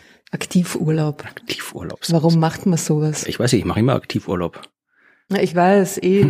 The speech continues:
Speaker 2: <laughs>
Speaker 1: Ich, ich bin irgendwie, ich lass mich da irgendwie schon langsam auch in die Richtung treiben. Ich glaub, das ist das Alter.
Speaker 2: Ja,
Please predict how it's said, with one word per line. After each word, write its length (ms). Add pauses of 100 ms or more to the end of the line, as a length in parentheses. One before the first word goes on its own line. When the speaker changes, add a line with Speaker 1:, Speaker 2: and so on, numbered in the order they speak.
Speaker 2:
<laughs> 100
Speaker 1:
Ich, 200
ich 260
bin 220
irgendwie, 360
ich 100
lass 180
mich 140
da 100
irgendwie 240
schon 160
langsam 380
auch 140
in 100
die 80
Richtung 480
treiben. 360
Ich 120
glaub, 160
das 60
ist 120
das 140
Alter. 480 (400)
Speaker 2:
Ja, 60